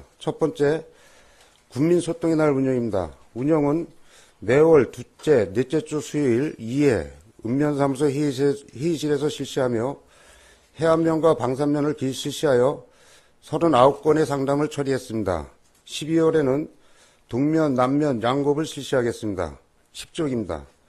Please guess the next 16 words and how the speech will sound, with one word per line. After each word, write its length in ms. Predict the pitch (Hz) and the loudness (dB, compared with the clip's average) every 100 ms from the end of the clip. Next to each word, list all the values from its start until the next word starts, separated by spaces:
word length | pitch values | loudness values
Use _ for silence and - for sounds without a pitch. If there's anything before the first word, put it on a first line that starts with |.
| _ - - - _ _ _ _ _ | _ -20 -20 -20 _ _ _ _ _
두 140 | 120 | -2
번째, 580 | 151 165 165 139 160 - - _ _ - | 2 2 2 2 2 -2 -16 _ _ -4
농림축산어업 1120 | 120 156 165 160 - - 170 151 147 120 - | 0 2 2 0 -6 -2 0 2 2 0 -6
특별위원회 580 | - 151 156 151 151 | -10 -4 0 2 2
구성 340 | 117 120 147 127 | -2 -4 -2 0
운영입니다. 580 | 127 120 107 92 80 71 _ _ _ _ | 0 -2 -2 -4 -6 -10 _ _ _ _
십이월 480 | - 165 170 165 147 | -10 -2 2 2 0
중으로 300 | 156 156 156 | 0 2 2
운영회를, 680 | 131 135 143 143 147 123 - | 0 0 0 0 -2 -4 -12
위원회를 680 | 131 123 120 151 151 151 143 | -12 -6 2 2 4 0 -2
유촉하여 640 | 107 139 135 123 123 143 - _ - - - _ | -4 -2 2 4 4 0 -10 _ -20 -20 -20 _
이천십구 760 | 113 147 - 165 156 - - 147 | -8 -8 -2 0 0 -2 -6 -2
년부터 420 | 147 131 - 156 | 0 -2 -2 0
내실 380 | 120 127 131 139 | 2 2 0 -8
있게 220 | - 147 | -2 -2
운영하겠습니다. 920 | 123 123 120 117 104 - 95 85 73 | 0 0 -2 -2 -6 -8 -8 -6 -10